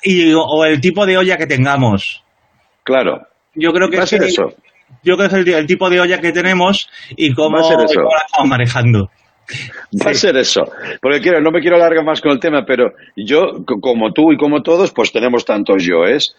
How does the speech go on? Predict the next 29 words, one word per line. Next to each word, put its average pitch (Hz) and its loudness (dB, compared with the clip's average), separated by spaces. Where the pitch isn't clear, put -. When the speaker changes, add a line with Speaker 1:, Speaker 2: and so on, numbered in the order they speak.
Speaker 1:
Sí. - -6
Speaker 2:
Eh, 104 0
nos 123 0
encendemos 117 0
con 120 0
una 113 -2
reacción, 107 0
eh, 113 2
nos 110 2
sale 131 2
lo 123 2
más 117 -2
visceral, 104 -2
pero 101 0
luego 180 2
no 131 0
tuiteas. 98 -2
Speaker 1:
Ya. 143 -2
Speaker 2:
Y 123 2
dices, 117 -2
"Voy 135 0
a 127 0
colaborar 139 2
a 107 0
un 117 0
cierto, 143 0
mm, 117 4
bienestar 135 0
ambiental". 107 0